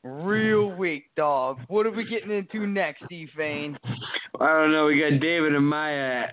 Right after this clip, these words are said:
Speaker 2: uh, out of Maya N Y C, and this kid looks like he could, he could deserve a punch square in the freaking nose, dude. I, I, that didn't sound as tough as it came off in my head, but, uh,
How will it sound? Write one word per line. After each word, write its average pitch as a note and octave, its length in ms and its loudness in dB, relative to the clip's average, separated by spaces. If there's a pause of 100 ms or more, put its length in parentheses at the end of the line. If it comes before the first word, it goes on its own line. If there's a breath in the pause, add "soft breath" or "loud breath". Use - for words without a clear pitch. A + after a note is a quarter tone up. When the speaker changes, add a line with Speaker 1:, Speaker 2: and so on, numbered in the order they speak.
Speaker 2:
uh, A#2+ 60 -2
out A#2+ 380 -2
of C3 80 2
Maya C3+ 460 0
N B2+ 120 2
Y B2 200 0 (140)
C, C3+ 180 0
and A#2 100 2
this C#3 200 -2
kid A#2+ 140 0
looks A2+ 220 0
like A2 100 0
he A#2+ 220 2
could, G#2 160 2
he A#2+ 160 4
could B2+ 80 2
deserve G#2 300 2
a F#2+ 80 2
punch G#2 340 -2
square G#2 200 -2
in G2 60 0
the F2+ 120 0 (140)
freaking F#2 280 2
nose, F#2 300 0
dude. F#2 280 -2 (340 soft breath)
I, G2+ 100 0
I, A2+ 680 2 (240)
that C3 260 0
didn't C3 260 2
sound B2 240 -4
as G#2+ 160 -8
tough A#2 280 -4
as A2 80 -4
it G#2+ 160 -4
came A2+ 180 -2
off G#2 180 0
in G2 80 -2
my F#2+ 140 0
head, G2+ 320 -4
but, F#2 260 -4
uh, F#2+ 300 -2